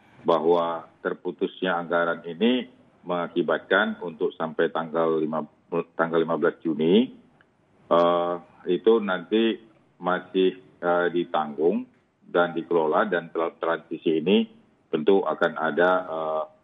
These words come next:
penyelesaian-penyelesaian supaya nanti, eh, pasien yang ada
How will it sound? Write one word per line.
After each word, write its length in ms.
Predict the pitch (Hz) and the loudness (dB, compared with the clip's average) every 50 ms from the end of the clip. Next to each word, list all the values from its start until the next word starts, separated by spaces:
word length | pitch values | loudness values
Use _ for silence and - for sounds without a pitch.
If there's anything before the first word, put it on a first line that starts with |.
| _ - | _ -8
penyelesaian-penyelesaian 1400 | 82 82 82 82 82 - - 85 85 87 87 85 87 78 80 80 78 - - 76 76 78 85 101 104 107 - - - _ _ _ _ _ _ _ - | -6 -6 -4 -4 -4 -2 0 0 0 0 -2 -4 -6 -6 -4 -6 -6 -2 0 0 2 2 2 2 0 -2 -4 -12 -18 _ _ _ _ _ _ _ -4
supaya 400 | 87 - - 80 80 85 98 101 | -4 -2 0 0 2 2 2 0
nanti, 560 | 90 85 80 73 - - 92 98 101 104 92 - - _ _ _ _ _ _ _ _ _ _ 78 | -2 -6 -10 -6 0 2 4 4 4 4 0 -4 -16 _ _ _ _ _ _ _ _ _ _ -2
eh, 240 | 78 80 82 - - - - - | 0 0 0 -2 -4 -6 -4 0
pasien 480 | 87 87 85 - - 123 127 127 123 | 0 0 0 2 2 2 2 2 0
yang 160 | 113 107 101 - 92 | -2 -4 -4 -4 -4
ada 480 | 90 90 82 90 87 82 80 76 76 | -4 -2 0 0 0 0 0 -2 -6